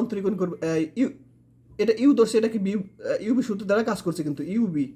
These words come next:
তাহলে আমরা ইউ রেখে বিকে অন্তরীকরণ করলে আমরা কার সাপেক্ষে করছি? বি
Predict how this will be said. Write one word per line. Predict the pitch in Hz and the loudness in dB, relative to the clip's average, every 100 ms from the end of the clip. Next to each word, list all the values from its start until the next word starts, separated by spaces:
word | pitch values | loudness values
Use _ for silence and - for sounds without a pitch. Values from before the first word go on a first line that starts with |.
| - _ _ - | -18 _ _ -4
তাহলে | 185 175 | 0 2
আমরা | 190 180 - - _ _ - | 2 2 -2 -12 _ _ 0
ইউ | 254 285 208 | 6 6 6
রেখে | 175 202 320 - 170 | 4 2 0 -4 -4
বিকে | 233 247 226 | -2 0 0
অন্তরীকরণ | 226 214 208 202 | 0 -2 -2 -2
করলে | 196 190 | -2 0
আমরা | 196 202 - _ - - | 0 -4 -10 _ -20 -10
কার | 220 208 | -6 -2
সাপেক্ষে | 240 247 | -2 -2
করছি? | 254 | 0
বি | 220 | 0